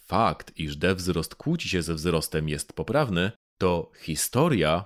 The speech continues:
mówi, że dewzrost spowoduje, że będziemy biedni i nieszczęśliwi.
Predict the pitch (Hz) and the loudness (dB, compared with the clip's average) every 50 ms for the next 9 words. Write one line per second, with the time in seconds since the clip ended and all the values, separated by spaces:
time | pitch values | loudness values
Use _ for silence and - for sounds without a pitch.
0 | - - 104 120 165 185 147 95 101 110 123 139 135 139 160 170 151 117 90 82 | -6 -8 -4 0 2 2 2 4 2 2 2 0 -2 -2 -4 -2 0 2 2 2
1 | 76 76 85 87 90 92 - - - - - 104 117 107 85 85 85 85 87 87 | 2 2 2 2 2 2 0 -4 -8 -6 -4 -2 0 0 0 2 2 2 2 2
2 | 95 90 92 95 85 82 82 82 95 113 143 160 156 139 135 131 131 127 135 - | 0 0 0 0 0 0 0 0 0 0 2 2 2 2 2 0 -2 -2 -4 -4
3 | - 151 139 101 82 78 - - 101 101 - - 127 113 92 73 - 58 50 - | -4 -2 -2 -2 -2 -4 -4 -4 -4 -4 -2 -2 0 0 0 0 -2 -8 -12 -14